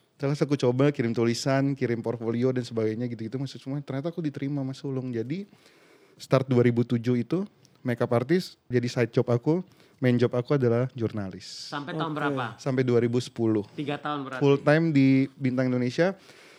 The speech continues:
Speaker 1: Baru aku dua ribu sebelas, dua ribu dua belas, aku freelance di Gramedia. Kantornya di Geraha Mandiri.
Speaker 2: Sebagai
Speaker 3: Sebagai?
Speaker 2: jurnalis.
Speaker 1: Sama jurnalis juga.
Speaker 3: Oke.
Speaker 1: Jadi itu dibalik.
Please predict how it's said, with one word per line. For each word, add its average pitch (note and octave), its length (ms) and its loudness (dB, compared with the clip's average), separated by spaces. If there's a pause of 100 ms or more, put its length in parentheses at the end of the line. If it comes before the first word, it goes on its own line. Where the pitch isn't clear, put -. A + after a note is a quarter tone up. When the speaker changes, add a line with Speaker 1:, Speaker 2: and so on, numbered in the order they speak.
(120)
Speaker 1:
Baru C3+ 300 6
aku E3 220 0
dua D3 160 6
ribu B2 220 0
sebelas, B2+ 340 0
dua B2 160 0
ribu A#2 160 0
dua A#2 120 2
belas, C#3 380 0
aku C#3 280 -2
freelance C#3 580 0
di C3+ 220 0
Gramedia. A2+ 580 -4 (240)
Kantornya A#2+ 320 -2
di B2+ 140 -4
Geraha A2+ 180 0
Mandiri. G#2+ 520 -4
Speaker 2:
Sebagai C#3 440 -6
Speaker 3:
Sebagai? D3 320 -2
Speaker 2:
jurnalis. C3+ 300 -2
Speaker 1:
Sama C3+ 200 6
jurnalis B2 440 0
juga. A2+ 320 -4
Speaker 3:
Oke. C#3 240 -14
Speaker 1:
Jadi C3+ 200 4
itu F3 120 0
dibalik. B2+ 460 4